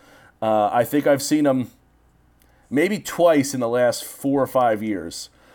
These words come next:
So I'm really excited for that. But then also, like, I keep Googling, like, okay, we're staying at this hotel.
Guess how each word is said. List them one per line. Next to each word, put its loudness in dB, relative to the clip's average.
So 0
I'm 2
really 4
excited 0
for -4
that. 2
But 0
then 2
also, 4
like, 2
I 0
keep -6
Googling, 2
like, 0
okay, 0
we're -4
staying -2
at -2
this 0
hotel. 0